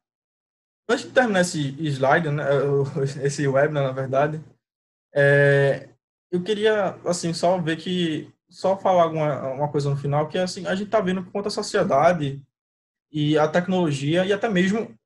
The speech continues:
o, assim, o tempo, ele tem uma característica em comum, né? De eles se movem em uma única difra-, uma única direção. A gente tá se movendo sempre em frente.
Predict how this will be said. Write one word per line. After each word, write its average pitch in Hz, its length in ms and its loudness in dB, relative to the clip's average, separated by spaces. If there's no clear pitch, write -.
o, 208 160 -12
assim, 170 340 -2
o 185 100 -4
tempo, 180 320 -2
ele 190 80 -4
tem 190 120 -4
uma 196 100 -6
característica 190 500 -4
em 185 60 -8
comum, 170 380 0
né? 139 180 -6
De 165 560 -4
eles 175 240 -2
se - 80 -4
movem 175 540 -2
em 196 260 -4
uma 180 140 0
única 202 320 2
difra-, 220 400 -2
uma 175 160 0
única 208 300 0
direção. 220 520 -4
A 143 80 2
gente 175 160 2
tá 208 60 -4
se 196 140 -6
movendo 170 280 -2
sempre 180 440 -4
em - 20 -10
frente. 127 340 -10